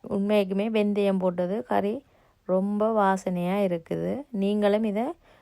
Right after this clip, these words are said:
முயற்சி செய்து பாருங்கோ. ரொம்ப இலகுவாக செய்யக்கூடியது தான், இலகுவான இன்கிரீடியன்ஸும் தான்.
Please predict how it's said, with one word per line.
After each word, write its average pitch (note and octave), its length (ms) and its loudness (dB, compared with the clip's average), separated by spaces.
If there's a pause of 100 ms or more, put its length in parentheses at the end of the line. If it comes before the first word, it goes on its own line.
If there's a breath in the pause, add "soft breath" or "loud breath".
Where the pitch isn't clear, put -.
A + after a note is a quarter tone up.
(120 soft breath)
முயற்சி G3+ 360 2
செய்து F#3+ 340 0
பாருங்கோ. E3+ 600 0 (540 soft breath)
ரொம்ப G#3 280 2
இலகுவாக G#3 720 2
செய்யக்கூடியது F3+ 760 0
தான், F#3 280 -2
இலகுவான G3 540 2
இன்கிரீடியன்ஸும் F3+ 920 -2
தான். E3+ 260 -4